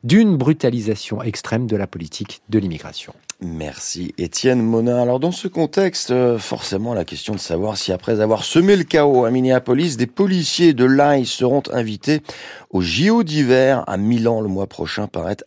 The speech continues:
Speaker 2: improbable. Et pourtant, le gouvernement italien d'extrême droite les a bel et bien invités en mission de soutien aux Olympiades,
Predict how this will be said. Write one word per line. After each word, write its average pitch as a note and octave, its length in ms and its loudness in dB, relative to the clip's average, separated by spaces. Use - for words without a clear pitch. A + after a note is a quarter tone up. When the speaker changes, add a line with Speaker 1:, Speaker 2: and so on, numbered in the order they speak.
Speaker 2:
improbable. G2+ 600 -4
Et D#2+ 40 -6
pourtant, A2 400 -4
le C3+ 100 6
gouvernement D3+ 760 4
italien A#2 440 -2
d'extrême G2 360 -2
droite G2 240 -4
les F#2+ 180 -2
a A2 80 -2
bel G2+ 180 -4
et F#2 80 -2
bien A2 160 -4
invités F2+ 320 -2
en A2+ 140 2
mission A2 340 0
de D3+ 60 -2
soutien C#3+ 340 -2
aux A#2+ 160 2
Olympiades, F#3 640 4